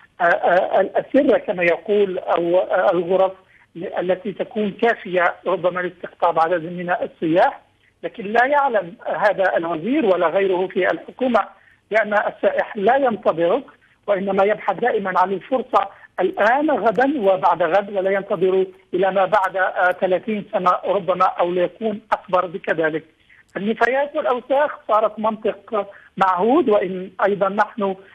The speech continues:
آه، ننتقد أنفسنا لأن الكثير من الجزائريين لا يحافظون على نظافة الشواطئ،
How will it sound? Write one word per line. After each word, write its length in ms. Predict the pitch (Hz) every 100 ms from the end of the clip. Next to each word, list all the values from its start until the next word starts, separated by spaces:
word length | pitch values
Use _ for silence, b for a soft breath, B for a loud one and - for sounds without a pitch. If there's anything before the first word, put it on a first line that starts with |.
| B
آه، 200 | - 185
ننتقد 540 | 180 208 202 202 - 185
أنفسنا 520 | 208 - 254 285 302
لأن 300 | 311 226 190
الكثير 500 | 175 - - 208 190
من 200 | 185 185
الجزائريين 840 | 165 170 175 214 185 175 196 233 226 B B
لا 240 | 180 208 254
يحافظون 720 | 233 - 240 233 208 311 226
على 280 | 185 180 196
نظافة 360 | 190 175 175 185
الشواطئ، 540 | - 170 180 202 349